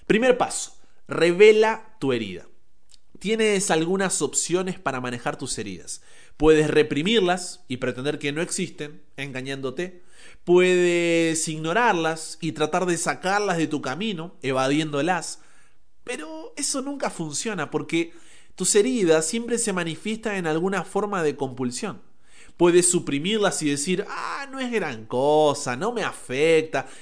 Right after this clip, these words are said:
esa persona tuvo las mejores intenciones, no sabía lo que". Pero no es así, porque la persona en cuestión sí te hizo daño.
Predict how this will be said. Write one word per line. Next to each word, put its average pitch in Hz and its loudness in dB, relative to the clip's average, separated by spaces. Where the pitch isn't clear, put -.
esa 240 0
persona 220 -2
tuvo 226 8
las 170 4
mejores 175 0
intenciones, 165 0
no 240 -2
sabía 226 4
lo 208 6
que". 180 -2
Pero 123 -8
no 135 -6
es 143 -6
así, 110 -8
porque - -8
la 107 -6
persona 180 -4
en 170 -6
cuestión 117 -6
sí - -4
te 117 -4
hizo 127 -4
daño. 127 -8